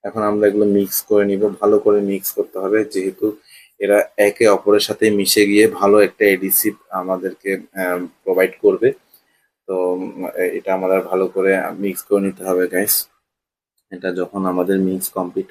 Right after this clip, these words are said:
হয়ে যাবে then হচ্ছে আমরা এটা, উম, আমাদের প্লাস্টিকে লাগাবো। আমরা প্লাস্টিকটা নিয়ে নিব গাইস, নিয়ে আমরা এখন এটা ভালো করে লাগাবো।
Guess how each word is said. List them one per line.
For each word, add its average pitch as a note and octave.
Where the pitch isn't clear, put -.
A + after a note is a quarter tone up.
হয়ে F#2
যাবে G2
then F#2+
হচ্ছে F#2+
আমরা F2+
এটা, F2+
উম, F2
আমাদের F2
প্লাস্টিকে F2
লাগাবো। E2+
আমরা F#2
প্লাস্টিকটা F#2
নিয়ে F2+
নিব F2+
গাইস, F#2
নিয়ে G2
আমরা F#2
এখন F#2
এটা F2+
ভালো F2+
করে F2+
লাগাবো। E2+